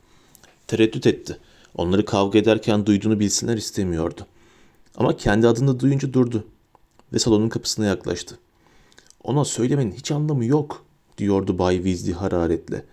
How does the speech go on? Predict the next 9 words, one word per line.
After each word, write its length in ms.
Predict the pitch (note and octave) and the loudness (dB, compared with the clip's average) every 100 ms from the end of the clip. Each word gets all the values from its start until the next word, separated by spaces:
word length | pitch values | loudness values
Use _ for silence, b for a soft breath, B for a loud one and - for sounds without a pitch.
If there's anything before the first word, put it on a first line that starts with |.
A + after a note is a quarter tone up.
| b b b b b | b b b b b
"Bunu 180 | A#2 E3+ | 0 2
bilmek 340 | G3+ G3 D3 | 2 -2 0
Harry'nin 360 | D3 F#3 F#3 C#3 | 0 0 2 0
hakkı, 640 | - C3+ C#3 - A3 D3 - | 0 -4 -4 -2 0 0 -2
Fudge'a 360 | - - C3 F3 | -8 -2 0 2
anlatmaya 460 | E3+ F3+ F3+ F3+ | 2 0 0 0
çalıştım 420 | F3+ E3 F3 - C#3 | 0 -2 -2 -2 0
ama 220 | G3 F#3 | 0 0
o 240 | - E3+ | -2 -4